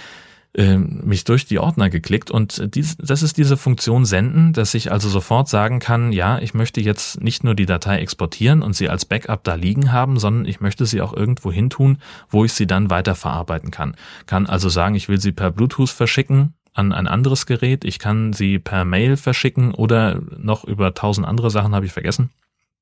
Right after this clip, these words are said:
Unter anderem kann ich aber auch gleich, äh, die Dropbox aufrufen und kann sofort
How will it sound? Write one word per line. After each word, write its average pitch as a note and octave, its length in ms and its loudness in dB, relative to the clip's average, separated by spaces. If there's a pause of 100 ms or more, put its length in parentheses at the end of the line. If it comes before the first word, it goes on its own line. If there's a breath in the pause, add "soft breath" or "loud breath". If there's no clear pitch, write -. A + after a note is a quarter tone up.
(540)
Unter C3 300 4
anderem G#2+ 340 2
kann G2 180 0
ich G2+ 140 -2
aber F2 180 0
auch F2+ 120 -4
gleich, F#2+ 260 0 (440 loud breath)
äh, F2+ 140 0
die F#2 100 0
Dropbox - 440 0
aufrufen G#2 520 0
und F2+ 120 -2
kann F#2 240 0
sofort E2+ 420 0